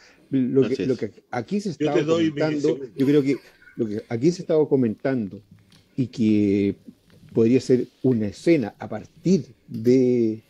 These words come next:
Speaker 1: un triunfo de Boric, eh, para, digamos, para una, las orgánicas, para las, eh, digamos, la masividad de un proyecto más de izquierda. Creo que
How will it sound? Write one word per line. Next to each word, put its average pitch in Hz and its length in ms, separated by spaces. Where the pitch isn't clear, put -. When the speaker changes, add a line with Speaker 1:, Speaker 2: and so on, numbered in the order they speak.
Speaker 1:
un 120 160
triunfo 131 400
de 107 100
Boric, 139 320
eh, 104 340
para, 139 920
digamos, 123 460
para 123 520
una, 123 300
las 113 180
orgánicas, 131 960
para 104 260
las, 107 420
eh, 107 340
digamos, 127 300
la 110 280
masividad 117 720
de 120 240
un 117 200
proyecto 113 840
más 117 120
de 123 60
izquierda. 147 420
Creo 147 140
que 143 180